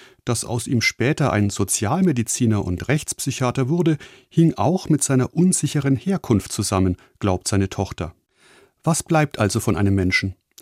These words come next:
Wenn schon kein Foto oder Grabstein, so zumindest Dokumente. Im Fall von Frieda Grünfeld sind das vor allem Polizeiakten, wie etwa Verhörprotokolle, teils sogar mit ihren Fingerabdrücken,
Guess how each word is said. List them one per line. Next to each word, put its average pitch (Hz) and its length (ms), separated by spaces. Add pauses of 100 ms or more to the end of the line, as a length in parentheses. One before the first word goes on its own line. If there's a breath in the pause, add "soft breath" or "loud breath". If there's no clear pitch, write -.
(220 loud breath)
Wenn 107 180
schon 117 200
kein 95 220
Foto 151 420
oder 98 260
Grabstein, 113 720 (220 soft breath)
so 147 200
zumindest 175 600
Dokumente. 104 640 (600 soft breath)
Im 135 160
Fall 156 280
von 139 220
Frieda 131 320
Grünfeld 151 640
sind 131 160
das 120 120
vor - 260
allem 143 240
Polizeiakten, 135 1040 (320 loud breath)
wie 127 160
etwa 135 300
Verhörprotokolle, 123 1080 (300 loud breath)
teils 127 400
sogar 117 300
mit 117 140
ihren 107 200
Fingerabdrücken, 151 840